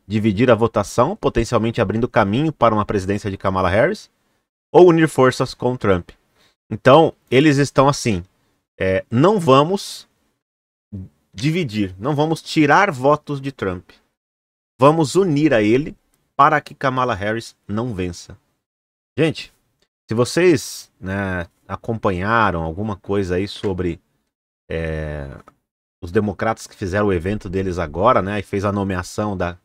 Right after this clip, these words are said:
da Kamala Harris, do Tim Walz e tal, o negócio é bizarro, assim, né? Pra mim, é bizarro. É bizarro o negócio, né? Como que mudaram?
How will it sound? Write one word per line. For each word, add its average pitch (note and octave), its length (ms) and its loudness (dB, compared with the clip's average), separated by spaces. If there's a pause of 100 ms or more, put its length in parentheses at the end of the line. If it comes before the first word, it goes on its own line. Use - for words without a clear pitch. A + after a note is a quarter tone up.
(540)
da F2 300 -6
Kamala F#2+ 420 -6
Harris, G2+ 600 0
do F#2 140 -6
Tim - 160 -8
Walz A#2 580 4
e - 60 -20
tal, C#3+ 280 0 (1300)
o C#3 40 -8
negócio E3 300 -2
é E3 60 -2
bizarro, G2+ 400 -4
assim, - 220 -16 (360)
né? F2+ 160 -8 (500)
Pra D3 140 4
mim, E3 420 -2
é D#3 120 -2
bizarro. F#2 400 -4 (320)
É - 80 -10
bizarro G2 380 -6
o - 20 -8
negócio, D2+ 520 -10
né? E2 180 -12 (120)
Como B2+ 220 -4
que - 120 -10
mudaram? F#2 460 -4